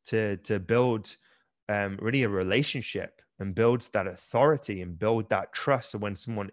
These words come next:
is ready to make a decision to hire a business coach or a company to help them build their business, then hopefully,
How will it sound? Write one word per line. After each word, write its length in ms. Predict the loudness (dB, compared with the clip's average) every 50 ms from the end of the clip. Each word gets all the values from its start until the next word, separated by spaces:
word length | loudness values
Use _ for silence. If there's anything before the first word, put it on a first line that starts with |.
| _ _
is 240 | 0 0 0 0 -2
ready 480 | -2 0 2 2 2 2 0 -2 -6 -8 -14 -20 -20 -20 _ -8
to 160 | -6 -2 0
make 240 | 2 2 2 2 0
a 60 | -4
decision 580 | -4 -6 -2 0 -2 0 0 -2 -4 -6 -6 -8 -14 -20 -20 _ _ -12
to 280 | -8 -4 -4 -4 -4 -4
hire 500 | -2 0 2 4 4 6 4 4 2 -2 -8 -20 -20 _ _ _ -8
a 80 | -4
business 380 | 0 2 2 2 2 0 -4 -6
coach 580 | -6 -4 -2 -2 -2 -4 -6 -10 -14 -16 -16 -18 _ _ _ _ _ _ _ -2
or 260 | 0 0 0 0 -2 -4
a 60 | -8
company 580 | -8 -2 0 0 0 -2 -4 -6 -6 -4 -4
to 140 | -6 -6 -4
help 260 | -2 0 0 0 0
them 140 | -2 -6 -4
build 220 | -2 -2 -2 -2 -2
their 100 | -2 0
business, 460 | 0 0 0 0 -2 -4 -6 -4 -4
then 200 | -4 -4 -4 -2
hopefully, 720 | 2 4 4 4 4 2 -2 -2 -2 -2 -2 -4 -8